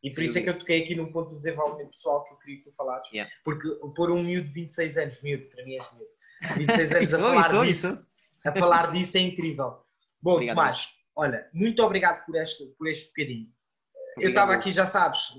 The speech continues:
Speaker 1: já te digo-te isto várias
Speaker 2: Estávamos
Speaker 1: vezes, estava
Speaker 2: aqui.
Speaker 1: aqui horas a falar contigo.
Speaker 2: Exatamente, exatamente.
Speaker 1: Eh, estamos
Speaker 2: Eu também,
Speaker 1: no nosso tempo.
Speaker 2: tranquilo.
Speaker 1: Eu gostava que me desses, eh, numa última pergunta, onde é que as pessoas te podem encontrar?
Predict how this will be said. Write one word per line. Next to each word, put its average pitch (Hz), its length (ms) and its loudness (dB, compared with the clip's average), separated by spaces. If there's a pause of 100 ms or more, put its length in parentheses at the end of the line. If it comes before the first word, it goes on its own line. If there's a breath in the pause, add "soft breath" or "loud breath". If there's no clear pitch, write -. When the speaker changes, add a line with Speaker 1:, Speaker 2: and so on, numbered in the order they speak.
(220)
Speaker 1:
já 156 260 2
te 156 80 -14
digo-te 160 320 -8
isto 185 140 -8
várias 160 140 2
Speaker 2:
Estávamos 131 180 0
Speaker 1:
vezes, 131 120 -4
estava 143 180 2
Speaker 2:
aqui. 123 80 2
Speaker 1:
aqui 180 120 4
horas 156 480 4
a 143 60 -10
falar 143 220 0
contigo. 139 100 -4
Speaker 2:
Exatamente, 123 560 -4
exatamente. 117 560 -4 (200)
Speaker 1:
Eh, 120 260 -6
estamos 180 240 2
Speaker 2:
Eu 127 40 2
também, 185 140 2
Speaker 1:
no 175 80 4
nosso 170 160 -2
tempo. 139 160 2
Speaker 2:
tranquilo. 123 360 -6 (800)
Speaker 1:
Eu 165 300 0
gostava 180 480 2
que - 80 -8
me 196 120 4
desses, 196 600 2
eh, 170 460 -4 (500)
numa 170 240 0
última 180 360 -2
pergunta, 190 480 -2
onde 196 180 -2
é 196 40 -2
que 202 80 -10
as 190 80 -8
pessoas - 200 -10
te - 80 -20
podem 185 260 -10
encontrar? 185 420 -8